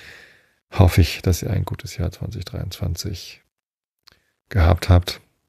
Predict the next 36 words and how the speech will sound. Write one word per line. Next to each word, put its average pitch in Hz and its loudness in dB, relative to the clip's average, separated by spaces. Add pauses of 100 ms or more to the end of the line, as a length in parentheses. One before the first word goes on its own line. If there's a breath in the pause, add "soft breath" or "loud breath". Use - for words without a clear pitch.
(880)
Äh, 78 -2
falls 87 6
ihr 95 4
da 87 6
noch 80 4
gar 80 4
nicht 78 2
gelebt 87 6
habt, 87 2
weil 85 6
es - -2
jetzt 80 -2
gerade, 80 2
während 80 2
ihr 92 -2
das 78 -6
hört, 82 -4
das 82 -12
Jahr 85 -8
zwanzig 80 -12 (920 soft breath)
fünfzig 113 2
ist. 127 0
Ich - -14
habe - -12
keine 80 2
Ahnung, 85 4
wie 85 2
lange 80 6
diese 80 4
Dateien 80 4
im 82 4
Internet 85 2
verfügbar 92 0
sein 85 6
werden. 85 6 (160)
Wahrscheinlich 87 -2